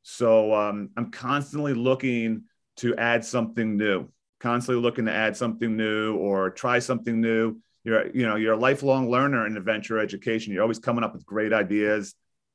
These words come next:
And, you know, when you can turnkey it and you see the, you see it work with your students or in a workshop with, with adults, you know, it really gives you energy. And that's what, that's, I mean, I'm all about high energy when I teach and high energy in my program. And,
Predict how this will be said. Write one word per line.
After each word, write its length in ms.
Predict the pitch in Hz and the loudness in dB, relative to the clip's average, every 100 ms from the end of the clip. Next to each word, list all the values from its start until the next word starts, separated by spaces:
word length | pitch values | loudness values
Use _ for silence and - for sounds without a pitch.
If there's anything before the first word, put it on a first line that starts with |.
| - | -8
And, 460 | 95 95 92 95 | -6 -4 -4 -4
you 100 | 95 | -4
know, 100 | 104 | -4
when 160 | 101 113 | 0 0
you 80 | 113 | 0
can 160 | 131 | -4
turnkey 640 | 107 143 143 147 - 117 110 | -2 0 2 0 0 2 2
it 140 | - - | 0 -4
and 140 | 104 | -6
you 60 | 101 | -6
see 280 | - 131 | -2 0
the, 340 | 120 120 110 101 _ _ | 2 0 0 -4 _ _
you 80 | 117 | -4
see 140 | 156 | 0
it 60 | 139 | 2
work 260 | 117 131 131 | 4 2 2
with 120 | 110 | -4
your 80 | 104 | -6
students 500 | - 139 143 139 - | -2 0 0 -2 -2
or 200 | 113 110 | 0 0
in 80 | |
a 60 | 104 | 0
workshop 580 | 98 123 123 135 123 - | -2 -2 -2 -2 -2 -2
with, 160 | 101 - | -8 -8
with 160 | 107 | -8
adults, 540 | 110 107 113 127 123 - _ _ _ _ _ _ _ _ | -4 2 2 2 -4 -18 _ _ _ _ _ _ _ _
you 120 | 110 | 0
know, 160 | 110 107 | 4 4
it 120 | 120 | 4
really 280 | 117 147 135 | 4 4 4
gives 200 | 139 117 | 2 0
you 120 | 123 | 0
energy. 500 | 135 147 139 87 - _ | 0 -2 -4 -8 -14 _
And 100 | 120 | 0
that's 160 | 131 139 | 2 4
what, 220 | 135 - | 2 2
that's, 340 | 127 131 - - | 0 0 -4 -6
I 60 | 131 | 0
mean, 340 | 135 117 110 - | 2 0 -2 -2
I'm 160 | 143 | 0
all 200 | 123 123 | 2 2
about 400 | 110 117 113 - - | 4 4 2 0 -10
high 280 | 117 117 113 | -2 2 2
energy 360 | 120 123 104 | 2 0 -2
when 160 | 104 98 | -2 -2
I 60 | 92 | -4
teach 460 | - 113 110 110 | -4 -2 -2 -4
and 140 | 101 90 | -6 -4
high 240 | 104 107 | -2 0
energy 380 | 110 104 104 101 | 0 -2 -2 -2
in 40 | |
my 120 | 98 | -2
program. 680 | 87 - 113 104 107 101 98 | -4 -2 -2 0 -2 -2 -2
And, 340 | 92 87 85 | -4 -6 -8